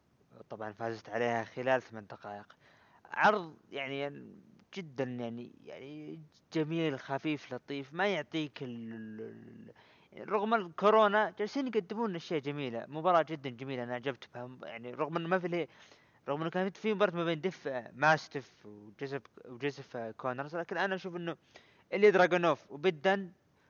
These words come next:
هو ممكن يكون مفاجئ تثبيتهم، لكن مباراة جدًا، جدًا جميلة، مع إنه تمنيت يكون والتر هو اللي يثبت.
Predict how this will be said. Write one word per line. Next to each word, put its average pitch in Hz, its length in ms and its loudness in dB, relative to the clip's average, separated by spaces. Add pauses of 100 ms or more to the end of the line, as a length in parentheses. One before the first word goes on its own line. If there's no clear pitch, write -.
(180)
هو 123 200 -10 (180)
ممكن 165 340 -2
يكون 147 300 -10 (220)
مفاجئ 151 520 4
تثبيتهم، 135 520 -8
لكن 135 400 -6 (520)
مباراة 139 200 4
جدًا، 131 340 -8
جدًا 135 180 -4
جميلة، 135 340 -4
مع 127 120 -6
إنه 143 120 -10
تمنيت 160 480 -4
يكون 143 240 -10
والتر 147 340 2
هو 135 100 -8
اللي 120 260 -10
يثبت. - 540 -16